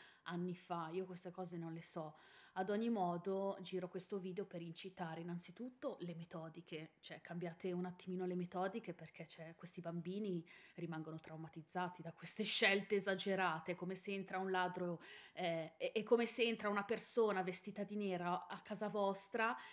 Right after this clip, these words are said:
è vostro marito, voi però lo uccidete perché pensate che è un ladro solo perché era vestito di nero. Cioè,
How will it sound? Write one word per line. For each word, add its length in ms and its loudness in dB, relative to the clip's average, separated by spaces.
è 120 -2
vostro 340 2
marito, 500 4
voi 140 6
però 240 0
lo 100 6
uccidete 840 4
perché 220 -6
pensate 440 -8
che 220 -4
è 100 -4
un 160 0
ladro 320 2
solo 240 -4
perché 240 -10
era 100 -4
vestito 400 -8
di 100 -10
nero. 460 -4
Cioè, 200 -2